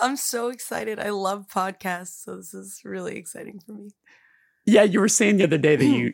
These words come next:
Speaker 1: <clears throat>
Speaker 2: you're, you're really into podcasts right now. What are, what are your shows? What are you listening to? Is there any in particular?
Speaker 1: <sighs> Um, well, staple is, like, Marc Maron, you know, like, if I'm
Speaker 2: Sure.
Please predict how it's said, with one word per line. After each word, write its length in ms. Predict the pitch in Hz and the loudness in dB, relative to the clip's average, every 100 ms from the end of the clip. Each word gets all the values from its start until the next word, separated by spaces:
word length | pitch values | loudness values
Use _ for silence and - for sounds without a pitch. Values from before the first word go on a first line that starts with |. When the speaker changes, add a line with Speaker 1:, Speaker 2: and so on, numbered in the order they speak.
| _ | _
Speaker 1:
<clears throat> 60 | |
Speaker 2:
you're, 320 | 127 123 117 - | 0 0 0 0
you're 200 | 139 131 | 0 2
really 340 | 127 143 131 | 4 4 4
into 180 | 123 117 | 2 0
podcasts 640 | - 117 117 117 92 - | 2 0 2 0 -2 0
right 100 | 104 | 0
now. 160 | 98 92 | 0 0
What 200 | 101 123 | 2 2
are, 180 | 131 117 | 2 2
what 180 | 117 131 | 2 2
are 60 | |
your 180 | 135 113 | 2 0
shows? 440 | - 120 107 87 - | 0 2 2 0 -2
What 120 | 120 | 0
are 20 | |
you 80 | 117 | 0
listening 320 | 107 - 95 | -2 -2 -2
to? 200 | 87 82 | -2 -4
Is 80 | 87 | 0
there 80 | 110 | 0
any 140 | 107 | 0
in 80 | 110 | 0
particular? 480 | 95 - - - 160 - | -2 -2 0 2 0 -4
Speaker 1:
<sighs> 40 | - _ _ _ - | -18 _ _ _ 2
Um, 460 | 208 214 214 208 | 4 4 4 2
well, 100 | 226 | 2
staple 540 | 240 - 247 277 339 320 | 2 4 4 4 4 4
is, 160 | 233 | 4
like, 160 | 185 170 | 2 2
Marc 240 | 170 151 | 0 0
Maron, 320 | - - - | -2 -4 -4
you 100 | - | -2
know, 220 | 175 165 165 | 0 2 0
like, 200 | - - | -4 -8
if 100 | - | -10
I'm 260 | - 165 - | -8 -8 -6
Speaker 2:
Sure. 500 | - 160 117 113 92 | -2 2 4 2 -2